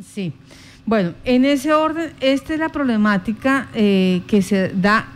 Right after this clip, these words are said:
en este primer tramo, porque es que recordemos que los cuarenta mil, cuarenta mil millones de pesos se van a invertir en dos tramos. El segundo estudio, la segunda etapa,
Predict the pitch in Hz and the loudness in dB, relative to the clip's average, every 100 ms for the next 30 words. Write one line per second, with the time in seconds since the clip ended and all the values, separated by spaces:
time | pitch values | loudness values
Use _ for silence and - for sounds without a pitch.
0 | - 254 226 226 294 - 254 214 208 254 | 0 2 4 2 -2 0 0 4 4 2
1 | 330 320 - 277 233 185 190 185 - 262 | 0 -4 0 2 2 0 -2 -4 -2 -2
2 | 269 226 190 202 254 - - - - - | 0 -2 0 0 -2 -4 -18 -20 -20 -4
3 | 226 202 190 190 - 196 190 190 185 196 | 0 2 2 -2 -2 -2 0 0 0 -2
4 | - 220 208 190 190 190 220 247 269 247 | -2 0 2 2 0 0 2 2 2 0
5 | 202 226 226 202 226 208 180 190 214 214 | -2 0 0 0 2 0 0 0 2 2
6 | 208 - 196 160 156 - - - - - | 0 0 0 0 -2 -6 -16 -16 -16 0
7 | 269 269 220 269 262 294 285 285 269 - | 2 2 0 -2 0 0 0 -2 -4 -2
8 | 247 208 220 220 247 233 262 254 254 254 | -2 0 -2 -2 -4 -2 -2 0 -2 -2
9 | 247 233 - 170 | -2 -2 -4 -10